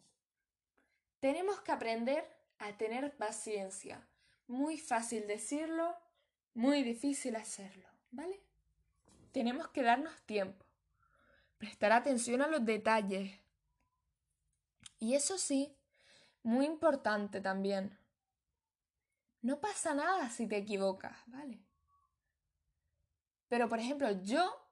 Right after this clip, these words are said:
me tomo los errores de manera distinta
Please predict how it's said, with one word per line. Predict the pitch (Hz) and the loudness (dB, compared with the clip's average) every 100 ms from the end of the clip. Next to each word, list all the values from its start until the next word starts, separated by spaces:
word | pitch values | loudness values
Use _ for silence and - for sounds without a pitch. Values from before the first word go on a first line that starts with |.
| - | -4
me | 220 226 | 0 2
tomo | 233 285 | 0 0
los | 392 330 | -2 -2
errores | 320 294 311 349 - _ _ _ _ - | -2 0 0 0 -4 _ _ _ _ -4
de | 220 | 2
manera | 233 226 240 359 | 4 4 4 2
distinta | 427 370 - 294 294 233 220 233 - | 2 0 -4 -4 -2 2 4 2 0